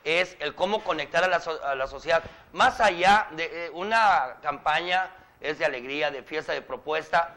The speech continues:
pero también no de engañar a la gente, pero también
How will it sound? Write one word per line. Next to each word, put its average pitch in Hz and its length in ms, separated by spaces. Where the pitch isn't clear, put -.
pero 180 220
también 208 580
no 196 200
de 202 120
engañar 175 540
a 165 80
la 143 100
gente, 135 460
pero 160 220
también 170 600